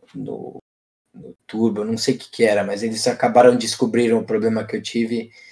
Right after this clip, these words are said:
depois no, no final do campeonato, na última corrida em Monza, é, que eu tive um problema no, não sei se era no combustível, no turbo, que eu tava perdendo potência.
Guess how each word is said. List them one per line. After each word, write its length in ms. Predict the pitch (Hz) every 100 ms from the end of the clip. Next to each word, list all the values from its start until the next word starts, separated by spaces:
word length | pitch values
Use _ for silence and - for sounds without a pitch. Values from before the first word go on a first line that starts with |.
| _ _ -
depois 500 | 110 110 113 113 110
no, 120 | 110
no 120 | 110
final 360 | 113 117 117 117
do 80 | -
campeonato, 540 | - 95 110 104 104
na 60 | 107
última 260 | - -
corrida 240 | - 110 107
em 60 |
Monza, 460 | 208 214 240 247 - _ _ _ _ _ _ - -
é, 320 | - - 98
que 100 | -
eu 40 | 101
tive 160 | - 107
um 60 | 98
problema 480 | 104 98 104 101
no, 540 | 101 104 101 104 110 - _ _ _ _ _ _ _ _ _ _
não 380 | - - - 127
sei 100 | -
se 100 | -
era 80 | 117
no 80 | 113
combustível, 680 | 117 110 104 - - 110 110
no 180 | 107
turbo, 300 | 101 117 104
que 80 | 104
eu 60 | 107
tava 180 | 113 104
perdendo 340 | 104 104 104
potência. 720 | - 104 - 107 104 - -